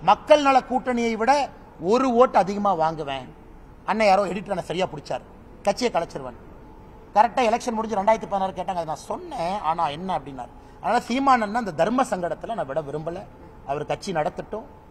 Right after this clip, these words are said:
தமிழகத்துல சீமான் அவருடைய குரல் முக்கியமான குரல், அந்த குரல் இருக்கணும்.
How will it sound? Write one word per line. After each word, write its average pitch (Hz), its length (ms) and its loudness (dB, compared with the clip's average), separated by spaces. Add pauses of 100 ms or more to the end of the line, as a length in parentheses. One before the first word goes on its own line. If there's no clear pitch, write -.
(320)
தமிழகத்துல 214 540 0
சீமான் 214 500 0
அவருடைய 160 380 -4
குரல் 269 220 -8
முக்கியமான 233 560 2
குரல், 170 260 -6
அந்த 143 160 -10
குரல் 196 220 -2
இருக்கணும். 208 440 -4